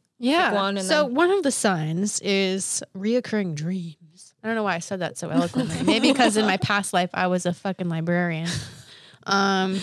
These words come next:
Speaker 2: <laughs> You're so many things.
Speaker 1: I, I know I have reoccurring dreams, and I guess that's a very basic thing because I think most of us have dreams that just kinda come back and you're like,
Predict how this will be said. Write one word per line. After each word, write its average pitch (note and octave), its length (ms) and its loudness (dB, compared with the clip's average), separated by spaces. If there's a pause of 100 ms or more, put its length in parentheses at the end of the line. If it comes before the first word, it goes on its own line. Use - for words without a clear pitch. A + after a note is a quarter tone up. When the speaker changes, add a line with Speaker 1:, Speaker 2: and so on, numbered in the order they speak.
(360)
Speaker 2:
<laughs> - 420 -4
You're A3+ 160 0
so C4+ 240 0
many A#3+ 180 -2
things. A3 360 -2 (160)
Speaker 1:
I, D#4+ 360 4
I C4+ 200 2
know C4+ 420 -2
I A3+ 220 2
have A3+ 140 0
reoccurring F#3 500 -4
dreams, F3 440 -6
and G3+ 160 -2
I F#3 100 -2
guess G#3 420 -2 (320)
that's A#3+ 280 0
a B3 80 4
very G#3 380 2
basic F3+ 520 -6
thing F#3 260 -4
because G#3 200 -6
I A3 80 -4
think B3+ 140 -6
most F#3 280 -4
of G#3+ 100 -2
us G#3 160 0
have F#3 200 -2
dreams F3 380 -6
that F3 120 -4
just - 180 -6
kinda F3 160 -6
come E3+ 220 -8
back E3 220 -2
and F#3 80 -8
you're F3+ 100 -6
like, E3+ 160 -6